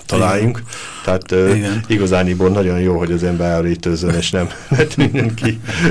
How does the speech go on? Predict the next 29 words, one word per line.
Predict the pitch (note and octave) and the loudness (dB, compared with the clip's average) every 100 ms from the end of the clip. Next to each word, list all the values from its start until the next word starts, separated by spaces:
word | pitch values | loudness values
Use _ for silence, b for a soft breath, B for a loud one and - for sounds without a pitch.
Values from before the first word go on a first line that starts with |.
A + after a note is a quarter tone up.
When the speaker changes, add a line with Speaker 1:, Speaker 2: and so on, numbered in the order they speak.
| E2+ - | 0 0
Speaker 1:
itt | - | 2
Magyarországon | F#2+ G2 G2+ - A2 A2+ A#2 | 4 4 2 0 0 2 2
is. | C3+ C3+ B B E2 - G#2+ | 0 -4 B B -12 -8 -2
Ö, | G#2 G2+ G2 - B B B B - - - A#2+ | 0 0 -4 -12 B B B B -20 -14 -10 -4
de | A#2 | 0
mondom, | A#2 A2 A2 C3 | 2 2 0 2
van, | B2+ G#2+ G#2 - - - - | 2 2 -4 -8 -8 -8 -4
ide | - B2 | 0 2
nősültem | G2 G#2 - F2+ F2+ | 2 2 -2 -4 -2
Magyarországra, | F#2+ G#2+ A#2+ A#2 C3+ B2 A#2+ | 0 2 0 0 0 0 0
már | G2+ F#2+ F#2 - | 2 0 -2 -4
több | - F2+ | -2 0
mint, | F2+ F2 - | -2 -2 -2
ö, | F2+ F2 E2+ - | 0 0 -2 -4
hát | G#2+ G#2+ | -6 -2
gyakorlatilag, | G#2+ - F2 F#2+ F#2 F2+ - | -2 -2 -4 0 0 -2 -2
ö, | F#2 F2+ F2 F2 F#2+ - | 0 0 0 0 -2 -6
egy-két | - - G2+ | -6 -6 -4
hónap | F#2+ F2+ E2+ | -2 -2 -2
múlva | F2+ F2 | -2 0
már | F2 | -2
húsz | F2 E2+ | -2 -2
éve, | E2+ D#2+ D#2+ | -2 -2 -2
hogy, | D#2 E2+ G#2 | -2 0 0
Speaker 2:
Mhm. | A#2+ | 0
Speaker 1:
hogy, | G#2+ E2 - - | -2 -4 -8 -8
ö, | F#2+ F2+ F2 B B B B B B B - | -6 -6 -8 B B B B B B B -8
házas | - G#2+ G2+ A2+ A2+ | -2 0 0 -2 -2
vagyok. | A#2+ D3+ D3+ | 2 2 2